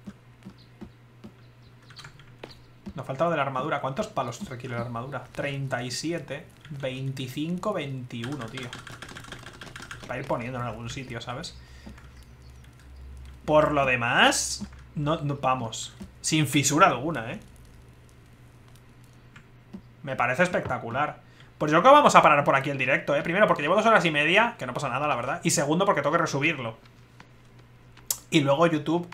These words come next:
hace... ¡Oh! Cuando subes un vídeo muy largo, se le va la puta cabeza y lo procesa tardando lo que viene siendo veinticinco millones de horas. Pero muy bien, ¿eh?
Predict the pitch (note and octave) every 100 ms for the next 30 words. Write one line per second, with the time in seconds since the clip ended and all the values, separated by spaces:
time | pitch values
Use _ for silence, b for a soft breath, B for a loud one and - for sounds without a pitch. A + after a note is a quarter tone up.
0 | - D3 - C3+ B2+ A#2+ A#2 - B B
1 | B B B - - - C4+ D4+ E4 F4
2 | F4+ F#4 F4+ F4 F3+ E3 F3 G3 F3 D#3
3 | D3+ F3 D#3 D3+ C#3 D3+ D#3+ D3 C#3+ D#3
4 | E3 F3+ - D3+ C3 C3 C#3+ C#3+ D#3+ F3
5 | E3 C#3+ C#3 D3 E3+ E3 D3 C#3 D3 D3+
6 | E3+ D#3+ D3 C3+ C3+ C#3 C#3+ C#3+ C3 C3
7 | B2+ C3 F3 B2 B2 - - B B B
8 | B B - C#3 C3 A#2+ C3 F#3+ G3+ C3+
9 | F#3 A#2+ C3+